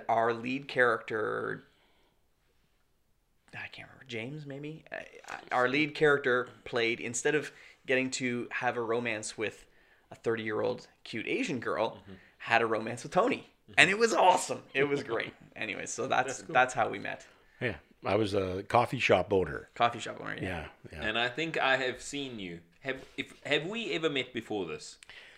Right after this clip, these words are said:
Speaker 3: Um, no, uh,
Speaker 2: No, you
Speaker 3: I,
Speaker 2: don't think
Speaker 3: I,
Speaker 2: so?
Speaker 3: I really don't think so. But you may have
Speaker 2: Okay.
Speaker 3: seen me on television, though.
Speaker 2: Well, I, I
Speaker 3: Yeah.
Speaker 2: may, I think I've seen you in some of the pieces of the movie.
Speaker 3: Oh, okay.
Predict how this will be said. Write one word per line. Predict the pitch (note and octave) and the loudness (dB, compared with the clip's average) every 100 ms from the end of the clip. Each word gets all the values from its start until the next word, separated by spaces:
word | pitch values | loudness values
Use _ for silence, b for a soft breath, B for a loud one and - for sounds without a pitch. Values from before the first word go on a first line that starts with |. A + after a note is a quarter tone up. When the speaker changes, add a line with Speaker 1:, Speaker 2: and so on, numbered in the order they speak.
| B B | B B
Speaker 3:
Um, | G#2+ A2+ A#2 A#2 A#2 A2+ A2 A2 | 2 6 8 8 6 2 -2 2
no, | A#2+ B2 A#2+ A#2+ | 4 4 4 4
uh, | A2 G#2+ G#2+ G#2+ | 4 4 0 0
Speaker 2:
No, | A#2+ A#2+ G#2 | 0 0 2
you | F#2 - | -2 -4
Speaker 3:
I, | - | -4
Speaker 2:
don't | A2 B2 | 0 0
think | B2 C#3 | 0 2
Speaker 3:
I, | |
Speaker 2:
so? | D3+ | 6
Speaker 3:
I | |
really | C#3 D#3+ | 8 8
don't | C#3+ C3 | 8 6
think | B2 | 2
so. | - F#2+ | 0 2
But | A#2 B2 | 2 4
you | A#2+ | 6
may | F3+ | 8
have | |
Speaker 2:
Okay. | G#3 | 6
Speaker 3:
seen | - F#3+ | 4 4
me | C#3+ | 6
on | B2+ | 6
television, | A#2 A#2+ G2+ E2 | 6 4 2 -4
though. | D2 - _ _ _ | -12 -14 _ _ _
Speaker 2:
Well, | A#2 B2+ C3+ C3+ - | 0 6 6 6 0
I, | A#2 A#2+ | -4 0
I | A#2+ | 0
Speaker 3:
Yeah. | |
Speaker 2:
may, | C3 C3+ - | 2 0 0
I | |
think | A2 D3+ D3 | -2 0 0
I've | C3 | 0
seen | C#3 C3+ | -4 -4
you | B2 | -2
in | A2 | -4
some | G2 A2 | -4 -6
of | G2+ | -6
the | F#2+ | -6
pieces | G#2+ G2 F#2+ F#2 | -8 -10 -8 -6
of | F2 | -6
the | E2+ | -8
movie. | F#2 C#3+ | 2 6
Speaker 3:
Oh, | G#3 G3+ | 8 6
okay. | A3 F2+ | 4 -2